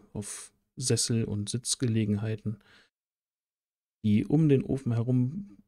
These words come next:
drapiert sind. Eigentlich hält sich die Familie hier gerade auf. Auf einem kleinen Schemel zwischen den Sitzmöglichkeiten, Schemel sitzt, ähm, äh,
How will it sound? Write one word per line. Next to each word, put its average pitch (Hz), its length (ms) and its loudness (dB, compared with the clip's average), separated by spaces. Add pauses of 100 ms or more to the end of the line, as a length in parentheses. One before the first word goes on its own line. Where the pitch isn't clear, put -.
(540)
drapiert 123 440 -2
sind. 113 480 -2 (340)
Eigentlich 151 480 -2
hält 127 120 -4
sich 127 200 -6
die 139 80 2
Familie 135 480 4
hier 110 200 -2
gerade 101 380 -4
auf. - 480 -8 (3000)
Auf 120 160 -2
einem 117 200 4
kleinen 127 320 4
Schemel 143 540 6
zwischen 139 460 0
den 123 320 2
Sitzmöglichkeiten, 117 1300 0 (160)
Schemel 123 460 0 (160)
sitzt, - 520 -6
ähm, 104 420 -2 (580)
äh, 101 240 -4